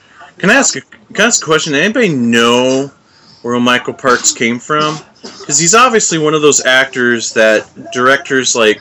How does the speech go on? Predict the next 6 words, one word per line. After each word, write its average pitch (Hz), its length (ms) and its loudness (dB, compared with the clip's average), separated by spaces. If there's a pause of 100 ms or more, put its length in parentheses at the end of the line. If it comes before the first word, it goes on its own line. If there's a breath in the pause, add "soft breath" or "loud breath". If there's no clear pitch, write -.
(100)
Kevin 127 280 -4
Smith 117 840 -2
or, 101 560 0 (600 loud breath)
or 107 560 4
Quentin 127 280 -2
Tarantino 123 1000 0